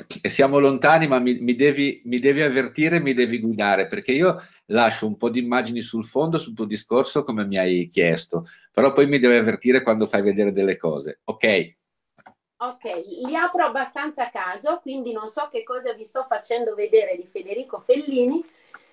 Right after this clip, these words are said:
Speaker 2: ma mi
Speaker 1: Anche
Speaker 2: piace
Speaker 1: qui devi
Speaker 2: adesso
Speaker 1: far vedere, anche qui devi, adesso continuo a interromperti, anche qui devi far vedere bene il titolo. Ecco, perfetto.
Speaker 2: Eccolo qua.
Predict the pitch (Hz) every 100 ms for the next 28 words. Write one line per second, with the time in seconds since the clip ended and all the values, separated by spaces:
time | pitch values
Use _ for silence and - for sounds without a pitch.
0 | _ _ _ - 285 359 254 - 254 277
1 | 359 104 117 - 131 151 156 170 160 151
2 | 139 131 127 131 143 - - 117 131 139
3 | 151 156 147 123 123 143 - 123 117 131
4 | 127 120 117 110 95 90 92 - 104 107
5 | 110 147 151 135 135 127 123 123 123 117
6 | 127 127 117 - 92 - 64 - _ _
7 | 92 90 85 85 165 196 185 - - 254
8 | 262 254 247 _ _ 247 233 220 - -